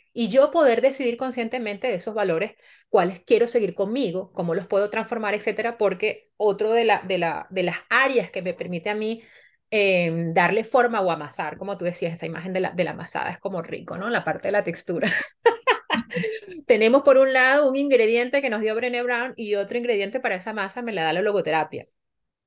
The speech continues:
Y en, desde la logoterapia, que es la terapia del sentido, aprendemos que, eh,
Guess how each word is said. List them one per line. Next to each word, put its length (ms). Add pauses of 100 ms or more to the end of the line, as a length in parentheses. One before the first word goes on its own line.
(140)
Y 120
en, 160
desde 220
la 120
logoterapia, 480
que 80
es 60
la 120
terapia 360
del 160
sentido, 800 (380)
aprendemos 580
que, 300
eh, 840